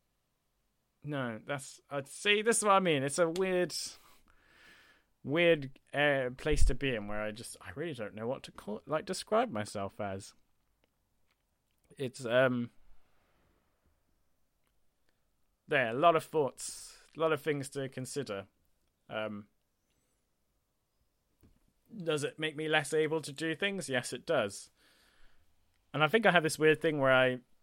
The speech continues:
think of people who have disabilities and are, they're less able to do things than I am, and I think that's, I must feel, like, a guilt for <laughs> describing myself as having a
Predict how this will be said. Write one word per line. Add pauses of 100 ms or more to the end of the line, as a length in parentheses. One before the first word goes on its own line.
(100)
think
of
people
who
have
disabilities
and
are, (160)
they're (100)
less
able
to
do
things
than
I
am,
and (440)
I
think
that's,
I
must
feel,
like,
a
guilt
for
<laughs>
describing
myself (540)
as (240)
having
a